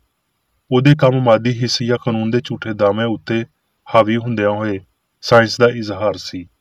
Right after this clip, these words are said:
ਸਵਾਲ, ਹਸਤੀ ਦਾ ਸਾਇੰਸੀ ਬਿਆਨ ਕੀ ਏ? ਜਵਾਬ,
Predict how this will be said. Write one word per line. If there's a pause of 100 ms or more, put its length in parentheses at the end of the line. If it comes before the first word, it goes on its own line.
(3500)
ਸਵਾਲ, (1040)
ਹਸਤੀ
ਦਾ
ਸਾਇੰਸੀ
ਬਿਆਨ
ਕੀ
ਏ? (1900)
ਜਵਾਬ,